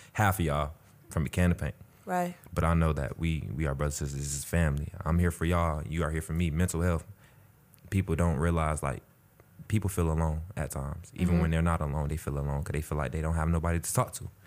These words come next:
Speaker 2: Right.
Speaker 1: They don't have nobody to go to and just converse about anything. They, they have a lot of trust issues. They have a lot of things going. So when it come down to Ramley,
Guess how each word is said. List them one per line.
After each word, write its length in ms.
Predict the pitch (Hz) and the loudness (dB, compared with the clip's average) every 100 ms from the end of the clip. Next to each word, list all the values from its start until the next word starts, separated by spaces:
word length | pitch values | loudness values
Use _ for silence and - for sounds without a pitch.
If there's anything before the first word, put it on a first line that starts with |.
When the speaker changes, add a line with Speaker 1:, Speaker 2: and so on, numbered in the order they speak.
| - | -6
Speaker 2:
Right. 220 | 190 185 | -2 0
Speaker 1:
They 60 | - | 2
don't 100 | 90 | 2
have 120 | 85 | 4
nobody 280 | 87 82 80 | 4 4 0
to 60 | 85 | 2
go 200 | 90 90 | 2 2
to 280 | - 85 | 2 2
and 100 | 80 | 2
just 220 | 80 80 - - - - | 2 -2 -4 -18 -20 -12
converse 540 | - 98 101 90 90 82 | 0 4 6 6 2 0
about 300 | 73 80 82 | -2 -2 -2
anything. 560 | 85 95 87 - 71 73 | 2 4 4 0 -4 -2
They, 160 | 76 80 | -2 -2
they 180 | - 85 | 2 2
have 180 | 85 | 4
a 40 | 82 | 2
lot 180 | 85 87 | 2 2
of 60 | |
trust 420 | 87 - 95 95 - | 0 2 4 4 2
issues. 460 | 82 - 80 73 76 | -2 -2 -2 -4 -2
They 100 | 78 | 0
have 300 | 80 80 76 | 0 0 0
a 40 | |
lot 180 | 80 80 | 0 0
of 80 | 76 | 0
things 280 | 82 80 73 | 0 0 0
going. 400 | 87 87 85 78 | 0 2 2 0
So 240 | - 71 | -2 -4
when 180 | 64 80 | 0 0
it 80 | 80 | 2
come 140 | 82 | 2
down 140 | 80 76 | 2 2
to 60 | |
Ramley, 460 | 73 90 92 82 | 2 4 4 2